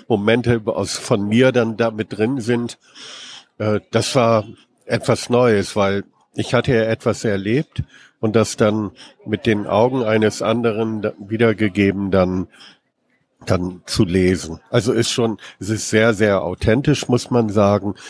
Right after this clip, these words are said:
Aber manchmal gibt es natürlich eben halt auch die Freiheit, die eben halt so nach einer wahren Erzählung, äh, beinhaltet.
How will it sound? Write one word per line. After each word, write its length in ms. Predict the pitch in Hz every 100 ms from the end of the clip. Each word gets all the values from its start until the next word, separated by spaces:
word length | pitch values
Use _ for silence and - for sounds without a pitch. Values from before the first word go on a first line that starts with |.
| - -
Aber 160 | 101
manchmal 460 | 95 92 92 - 98
gibt 220 | 98 -
es 180 | 92 -
natürlich 500 | 95 - 101 90 -
eben 220 | 90 87
halt 160 | 95 90
auch 140 | 85
die 160 | - 92
Freiheit, 680 | - 87 87 98 98 101 - - - - - _ -
die 100 | 98
eben 240 | 92 95
halt 180 | 92 92
so 260 | 98 92 90
nach 300 | 101 95 95
einer 260 | 113 95 90
wahren 260 | 98 95 98
Erzählung, 580 | 90 - 104 92 90 - - _ _ _ - -
äh, 400 | 98 110 101 95 90
beinhaltet. 920 | 120 117 110 92 87 82 87 82